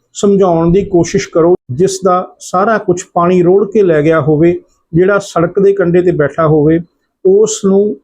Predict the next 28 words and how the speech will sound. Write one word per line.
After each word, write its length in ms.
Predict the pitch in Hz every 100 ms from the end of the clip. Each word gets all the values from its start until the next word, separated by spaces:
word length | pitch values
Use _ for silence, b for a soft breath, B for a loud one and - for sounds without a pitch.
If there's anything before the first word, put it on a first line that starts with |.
| _
ਜਦੋਂ 240 | 165 190 202
ਤੁਸੀਂ 260 | 196 208
ਇਹ 60 | 202
ਸਾਰੀਆਂ 380 | 202 170 190 214
ਚੀਜ਼ਾਂ 280 | 196 170 185
ਸਮਝਾਉਣ 540 | 196 196 190 160 160
ਦੀ 120 | 180
ਕੋਸ਼ਿਸ਼ 440 | 175 165 - 196 -
ਕਰੋਗੇ, 500 | 175 180 180 156 165 _ _ _
ਉਸ 180 | 180 175
ਦਾ 100 | 214
ਜਵਾਬ 560 | 175 143 147 156 170 175
ਕੀ 120 | 196
ਹੋਏਗਾ, 480 | 160 160 151 151 147 - _ _
ਇਸ 200 | 180 175
ਦਾ 180 | 196 185
ਅੰਦਾਜ਼ਾ 380 | 165 156 143 175
ਤੁਸੀਂ 300 | 175 - 196
ਆਪ 280 | 175 160 156
ਹੀ 40 | 175
ਲਾ 160 | 143
ਸਕਦੇ। 280 | 127 - - _ _ _
ਪਰ 140 | 214 214
ਚੀਮਾ 360 | 208 208 233
ਸਾਹਿਬ 240 | 226 226 208
ਇੱਥੇ 280 | 202 -
ਨਹੀਂ 120 | 214 208
ਰੁਕਦੇ, 500 | 180 170 180 202